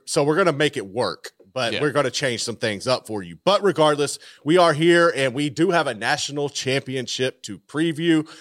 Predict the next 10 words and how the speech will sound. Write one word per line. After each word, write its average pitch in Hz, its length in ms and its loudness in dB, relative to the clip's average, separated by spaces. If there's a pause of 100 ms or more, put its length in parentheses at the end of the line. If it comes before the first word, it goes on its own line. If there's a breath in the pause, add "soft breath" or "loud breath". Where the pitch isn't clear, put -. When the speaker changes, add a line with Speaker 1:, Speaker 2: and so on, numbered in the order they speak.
(120)
Speaker 1:
Uh, 127 320 2
we 143 120 -2
had 156 120 4
some 110 120 -14
great 180 220 0
semifinals, 113 640 -2
man. 110 280 -4
You 123 140 -6
had 120 320 0
Washington 147 680 0